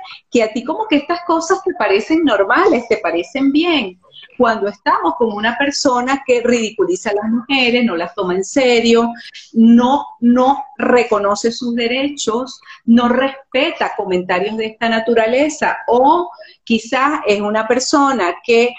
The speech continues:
eh, alienta o fomenta, eh, comportamientos machistas y agresivos en otras, en otros hombres, bueno, yo tendría cuidado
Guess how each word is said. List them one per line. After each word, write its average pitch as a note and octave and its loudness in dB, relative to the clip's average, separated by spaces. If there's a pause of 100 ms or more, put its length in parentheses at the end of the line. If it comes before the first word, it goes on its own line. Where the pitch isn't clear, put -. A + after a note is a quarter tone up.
(300)
eh, G3+ 0
alienta A3 -2
o G3+ -2
fomenta, G3+ -2
eh, E3+ 0
comportamientos F#3 -2
machistas A3+ -2
y B3+ 4
agresivos A#3 2
en F#3+ -8
otras, G#3 -8
en F#3 -8
otros A3 -6
hombres, C4+ 0 (320)
bueno, D4+ 4
yo G3+ 2
tendría A#3+ -2
cuidado C4 0